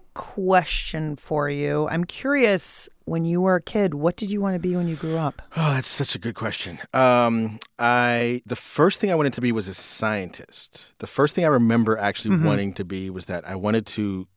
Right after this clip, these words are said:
Speaker 2: I wanted to have a cure for cancer. That was, I just seized onto this idea one
Speaker 1: Okay.
Speaker 2: day that, like, wait, this thing hasn't been cured yet. I didn't even know what it was. I just knew it was bad and that it
Speaker 1: Right,
Speaker 2: hadn't
Speaker 1: right.
Speaker 2: been fixed. And I was like, "Well, that's, I'm gonna, I'm gonna do that. I'm
Speaker 1: Right.
Speaker 2: gonna figure that out." And
Speaker 1: Mm-hmm.
Speaker 2: then, um,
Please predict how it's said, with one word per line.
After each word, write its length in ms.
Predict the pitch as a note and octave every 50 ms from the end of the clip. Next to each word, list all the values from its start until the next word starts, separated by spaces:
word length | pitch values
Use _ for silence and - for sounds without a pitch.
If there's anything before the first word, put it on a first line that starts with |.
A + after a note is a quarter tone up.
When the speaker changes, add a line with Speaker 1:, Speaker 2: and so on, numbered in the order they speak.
| _ _ _ -
Speaker 2:
I 40 | G#2
wanted 160 | A#2 A#2+ -
to 120 | D3 C3
have 160 | A2+ A#2 A#2
a 60 | A#2+ A2+
cure 400 | - - - - - A2+ A2+ G#2+
for 140 | - D3
cancer. 600 | C#3+ - - G#2+ F#2 F2 - - F#2 D#2 F2+ A2+ _ - _ _ _ _
That 160 | - G#2 G2 G2+
was, 200 | G#2 G2 - -
I 100 | G2 G2+
just 180 | F#2+ G#2+ - -
seized 340 | - - A2+ A#2 A2+ -
onto 160 | B2+ A2+ A2 A2+
this 180 | A2 G#2+ -
idea 280 | A2+ A2 G#2 G#2+ G#2+ G2
one 80 | - -
Speaker 1:
Okay. 80 | - F#2+
Speaker 2:
day 120 | F#2+ F#2+
that, 160 | F#2 F#2+ F#2
like, 240 | F2+ F2 F2 - - - - - - - - -
wait, 140 | C#3 A#2+ -
this 120 | G#2+ -
thing 140 | - A#2+ A2
hasn't 220 | G2 G2 G2 F#2+
been 120 | F2+ F2 D#2+
cured 280 | - - - F#2+ A2 B2
yet. 120 | C#3+ D3
I 40 | C3+
didn't 100 | D3+ E3
even 120 | D#3+ D3 C#3+
know 100 | C#3+ C3+
what 100 | C3 A#2
it 60 | G2+
was. 340 | A2 B2+ C#3 F#2+ - - - -
I 40 | A2
just 160 | A2 - -
knew 80 | A#2+ A2
it 40 | G2
was 100 | G2 F#2+
bad 380 | - A2 G#2+ G#2+ G2 F2 D#2+ - - - - - - - -
and 120 | A2+ A#2+
that 60 | E3
it 20 | D#3
Speaker 1:
Right, 80 | B2
Speaker 2:
hadn't 240 | G#2 A#2 A2+ A2 A2
Speaker 1:
right. 80 | E3+ D3
Speaker 2:
been 180 | - - C#3+ A#2
fixed. 200 | - - - - - -
And 100 | A2 A2
I 60 | G#2+
was 100 | G2 -
like, 100 | G2+ F2
"Well, 120 | G#2 G#2
that's, 200 | G#2 G2 F#2+ - -
I'm 80 | - G2+
gonna, 200 | G2 F2+ E2+ E2+ - - - -
I'm 80 | - F#3
gonna 120 | G3+ -
do 120 | - G3+ A3
that. 160 | F#3+ - -
I'm 60 | - E3
Speaker 1:
Right. 60 | F3
Speaker 2:
gonna 80 | F3 -
figure 200 | - A#2 A2 A2
that 140 | G#2+ A2 B2+
out." 200 | D3 G#2+ - - - - - - - - -
And 140 | A#2 A#2+ F#3+
Speaker 1:
Mm-hmm. 180 | F3+ F#3 F3+ D#3+
Speaker 2:
then, 500 | C3+ C#3+ D3+ D#3 D#3 D#3 D3+ D3+ D3 - -
um, 400 | B2 B2 B2 A#2+ A#2 A2 A2